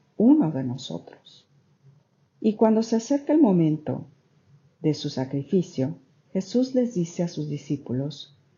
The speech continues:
qué lugar ocupan ellos en su corazón.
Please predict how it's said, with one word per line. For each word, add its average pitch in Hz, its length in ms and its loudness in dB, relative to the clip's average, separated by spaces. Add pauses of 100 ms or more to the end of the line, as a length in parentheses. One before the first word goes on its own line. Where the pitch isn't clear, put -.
(420)
qué 240 160 8
lugar 233 280 4
ocupan 156 480 -2
ellos 135 460 -6
en 147 140 -2
su - 160 -14
corazón. 135 560 -8